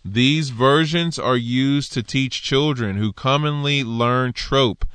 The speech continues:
as a part of their bar or bar mitzvah training. And that training tends to stick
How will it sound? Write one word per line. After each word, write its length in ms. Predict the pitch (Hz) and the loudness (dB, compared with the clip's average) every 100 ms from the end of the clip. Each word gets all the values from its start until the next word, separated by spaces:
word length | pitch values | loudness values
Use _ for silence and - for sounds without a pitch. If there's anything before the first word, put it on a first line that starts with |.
| - - - | -10 -20 -4
as 160 | 110 | -2
a 60 | 107 | 2
part 300 | - 123 135 | 4 6 4
of 80 | 127 | 2
their 160 | 117 | 0
bar 560 | 95 87 104 113 131 139 | -2 0 4 6 6 4
or 180 | - 107 | 0 -4
bar 360 | 87 107 113 | -4 0 2
mitzvah 460 | 120 110 117 - 117 | 2 -2 -4 -4 -6
training. 720 | - - 113 117 107 78 69 _ _ - - - - - | -4 -4 0 0 0 -4 -10 _ _ -20 -20 -20 -20 -2
And 240 | 117 113 | 0 4
that 260 | 110 127 123 | 6 6 4
training 560 | - 147 165 170 156 | 0 2 4 2 0
tends 380 | - 147 143 135 | 0 0 0 -2
to 120 | - 110 | -2 -2
stick 720 | - - - 160 147 - | 0 -4 2 4 4 0